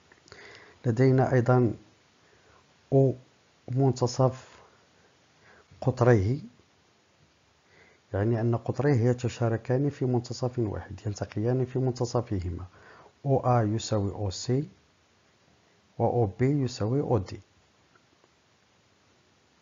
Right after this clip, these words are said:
يعني أنهم يتشاركان في المنتصف، لهما نفس المنتصف، يعني أن قط-، القطرين لهما نفس المنتصف.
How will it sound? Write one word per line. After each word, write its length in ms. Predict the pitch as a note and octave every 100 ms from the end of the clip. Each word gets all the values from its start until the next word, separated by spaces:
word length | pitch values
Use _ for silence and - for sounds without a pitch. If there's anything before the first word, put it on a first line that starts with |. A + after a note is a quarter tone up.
| _ _ _ _ -
يعني 360 | F2 G2+ B2+ -
أنهم 360 | A#2 G#2+ A2+
يتشاركان 800 | G#2 F#2+ G2 - A2 G2+ - B2+
في 100 | C#3
المنتصف، 640 | - B2 G#2 G2+ - F#2+ G#2+
لهما 300 | G#2+ G#2+ A#2+
نفس 340 | C3+ C#3 - D#3+ G#3 - _
المنتصف، 580 | D#3+ D3 A#2+ - F2 G#2 - _ _ _ -
يعني 280 | G2 G#2 G2+
أن 160 | G#2+
قط-، 300 | G2+ G2+ F#2+
القطرين 560 | A2 G2 A2 - C3 D3
لهما 360 | B2 A2 C#3
نفس 260 | D#3 F3 -
المنتصف. 500 | G#2+ G2+ - - -